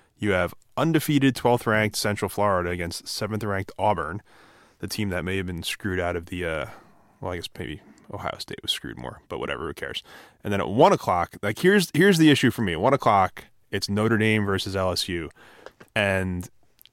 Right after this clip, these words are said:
the Rangers have gotten better since the start of the season, so it's not as though there's, it's these two bum teams playing. The Rangers are playing pretty good the last month plus, two months probably. But there are people who live here. They're all white dudes.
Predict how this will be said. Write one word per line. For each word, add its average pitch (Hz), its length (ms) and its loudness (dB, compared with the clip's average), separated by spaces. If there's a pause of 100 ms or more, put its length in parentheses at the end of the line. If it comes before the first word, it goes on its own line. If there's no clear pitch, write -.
(360)
the 135 100 0
Rangers 214 400 6
have 131 180 2
gotten 110 300 2
better 98 300 2
since 104 160 -6
the - 40 -6
start 98 220 2
of 98 60 -2
the 92 60 -4
season, 104 300 -2
so 98 160 0
it's 95 140 -2
not 117 160 4
as 104 100 2
though 104 120 4
there's, 95 260 0
it's - 220 -4
these 95 160 -6
two 110 240 -2
bum 95 340 0
teams 95 320 -2
playing. 107 300 0
The 82 80 -6
Rangers 95 300 -2
are 87 60 -8
playing 90 460 -4
pretty 117 180 2
good 101 120 2
the 82 80 -4
last 78 260 -8
month 92 300 -6
plus, 82 280 -4
two - 160 -4
months 107 240 0
probably. - 380 -6 (800)
But 113 200 2
there 135 240 2
are 123 140 2
people 160 520 2
who 139 120 2
live 113 260 4
here. 82 380 -4 (640)
They're 92 160 2
all 127 240 6
white 117 180 6
dudes. 107 480 2